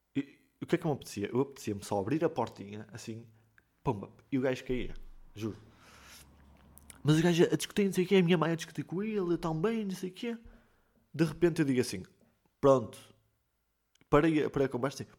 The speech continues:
"Pronto, tem razão." E disse-lhe assim só, "Tem razão." E o gajo, "Ah."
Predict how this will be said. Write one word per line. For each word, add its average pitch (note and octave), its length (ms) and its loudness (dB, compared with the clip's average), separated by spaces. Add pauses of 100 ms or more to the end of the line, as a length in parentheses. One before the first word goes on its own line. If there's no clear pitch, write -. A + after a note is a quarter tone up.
"Pronto, B2 400 2 (680)
tem C#3+ 160 -2
razão." G#2+ 640 -2
E A#2+ 200 -4
disse-lhe C#3+ 300 -8
assim F#2+ 200 -12
só, F#2 180 -16 (300)
"Tem E3+ 120 -4
razão." G#2+ 420 -4 (1300)
E G#3 100 -2
o G3 40 -4
gajo, G2+ 340 -2 (1040)
"Ah." B2 260 -2